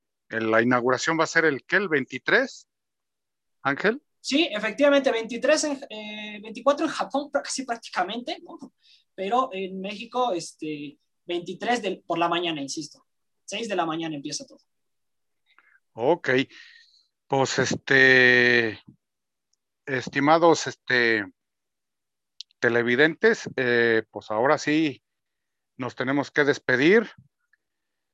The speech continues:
Speaker 1: Eh, le damos gracias a, a Ángel, a Paul y a, y al patriota Luis Roberto, donde también no-, le vamos a pedir que bajen la aplicación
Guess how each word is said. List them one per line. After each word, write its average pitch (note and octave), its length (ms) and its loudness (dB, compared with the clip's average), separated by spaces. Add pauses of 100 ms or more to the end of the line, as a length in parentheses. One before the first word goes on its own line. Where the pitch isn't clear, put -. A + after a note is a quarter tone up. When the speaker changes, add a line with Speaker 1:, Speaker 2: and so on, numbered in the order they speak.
(180)
Speaker 1:
Eh, A2+ 420 0
le A2+ 160 0
damos B2+ 320 -2
gracias C3 460 -4
a, A2+ 360 -2
a A2 260 0
Ángel, F3 540 -2
a B2 280 0
Paul E3+ 420 0
y C3+ 60 -4
a, A2 540 -4 (100)
y A#2 100 -10
al A2+ 140 -6
patriota C3+ 680 2
Luis A2+ 300 -2
Roberto, D3+ 580 2 (540)
donde B2+ 360 0
también B2+ 340 -2
no-, C#3 180 2
le A2 640 -2 (140)
vamos C3+ 320 -2
a B2 40 -2
pedir C3+ 360 2
que - 160 0
bajen C#3 440 2
la B2 100 4
aplicación D3 1040 2